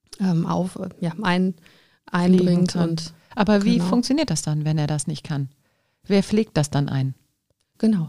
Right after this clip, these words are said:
Speaker 1: das ist jetzt die Herausforderung, ne? Das
Speaker 2: <laughs>
Speaker 1: muss getan werden, dass man das wirklich nachvollziehen kann. Heute gibt es sozusagen physische Tracer, die das dann nachvollziehen und dann eben versuchen, transparent zu machen, nachzuvollziehen mit Dokumenten.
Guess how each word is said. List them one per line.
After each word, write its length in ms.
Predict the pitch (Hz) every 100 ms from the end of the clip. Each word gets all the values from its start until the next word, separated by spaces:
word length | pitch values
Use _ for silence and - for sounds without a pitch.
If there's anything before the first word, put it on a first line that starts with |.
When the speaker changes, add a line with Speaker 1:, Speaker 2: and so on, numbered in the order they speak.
| -
Speaker 1:
das 160 | 170 -
ist 140 | -
jetzt 200 | 185 180
die 80 | 208
Herausforderung, 800 | 208 233 226 185 196 208 196 190
ne? 160 | 269
Das 240 | 202 247 262
Speaker 2:
<laughs> 100 | 247
Speaker 1:
muss 300 | 196 220 -
getan 400 | 196 196 208 220
werden, 340 | 220 220 247 - - - -
dass 140 | 170
man 120 | 180 175
das 140 | 175
wirklich 240 | 190 180
nachvollziehen 560 | 175 175 175 165 170 165
kann. 220 | 160 160
Heute 180 | 180 185
gibt 160 | 185 190
es 120 | 175
sozusagen 840 | 175 165 180 180 175 175 - 170
physische 500 | - 220 202 196 196
Tracer, 480 | - 185 202 - 202
die 120 | 180
das 180 | 175 170
dann 140 | 185
nachvollziehen 680 | 175 185 196 185 - 202 202
und 240 | - 180 180
dann 200 | 175 180 - - - _
eben 300 | 185 180 180
versuchen, 440 | 175 180 175 170 180
transparent 540 | 180 165 180 165 175
zu 100 | -
machen, 220 | 190 175
nachzuvollziehen 720 | 170 175 - - 185 - 190 185
mit 160 | 185
Dokumenten. 680 | 202 - 196 185 190 151 143